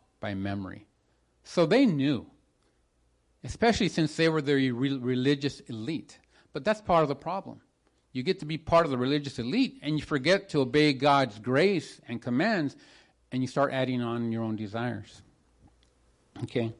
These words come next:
And he answered, he answered them and said to them, "Have you not read that he who made them at the beginning made them male and female?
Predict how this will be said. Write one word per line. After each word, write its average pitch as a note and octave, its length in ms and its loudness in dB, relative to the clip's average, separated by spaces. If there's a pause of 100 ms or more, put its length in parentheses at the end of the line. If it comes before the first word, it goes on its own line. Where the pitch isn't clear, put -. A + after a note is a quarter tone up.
(720)
And C#3 140 4
he F3+ 100 6
answered, F3 480 2 (100)
he C#3+ 200 0
answered E3 440 2
them D3 280 2
and B2+ 120 -2
said C3+ 320 0
to C3+ 100 -2
them, B2 320 -4 (380)
"Have B2+ 200 0
you E3 120 4
not F#3 280 6
read C3+ 400 4
that B2 160 0
he F3+ 200 -2
who F#3 140 4
made D#3 280 6
them F3 120 4
at C#3 100 4
the B2 60 -10
beginning C#3 480 2
made C#3 220 4
them C3 220 4
male C#3 360 4
and A#2 160 -2
female? E3+ 680 0